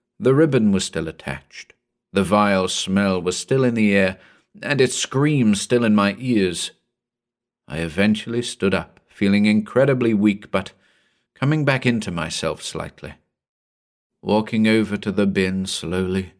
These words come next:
scrumpling up the ball of foil as tightly as I could,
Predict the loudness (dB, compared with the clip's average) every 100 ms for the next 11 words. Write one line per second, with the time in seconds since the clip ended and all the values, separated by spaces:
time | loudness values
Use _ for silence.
0 | _ _ _ -10 -8 -4 0 0 0 0
1 | 0 0 -4 -4 -2 2 4 4 2 -2
2 | -2 2 4 2 0 -6 -2 -2 0 0
3 | 0 2 0 -2 -6 -10 -10